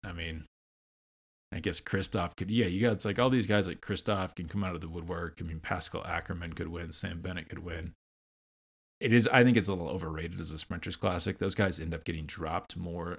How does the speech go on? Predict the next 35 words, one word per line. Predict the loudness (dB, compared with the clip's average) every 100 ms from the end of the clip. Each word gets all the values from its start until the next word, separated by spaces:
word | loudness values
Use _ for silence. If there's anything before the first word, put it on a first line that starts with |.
| -6
than, | -6 -4 -6 -10 _ _ _ _ _ _ _
uh, | -6 -6 -6
not | -6 -4 -4 -6 -14 _ _
on | -6 -4
the, | -6 -8 -6
on | -6 -6
at | -6
least | -6 -6
the |
Poggio. | -6 -8 -8 -10 -6
The | -6
Cipressa | 0 0 2
is | -2
hard | -2 -4 -4
too. | -6 -6
I | -6
mean, | -8 -10
a | -8
lot | -4 -4
of |
sprinters | -2 -4 -6 -6
get | -8 -4
dropped | -4 -2 -2
on | -2
that. | -4 -2
Sam | 2 6 8
Bennett | 6 4 -2 -6
could, | -8 -4
will | -4
probably | 0 2 2 0
get | -4
dropped | -4 -6 -4 -6
on | -6
the | -8
Cipressa. | -10 -2 -2 0 -2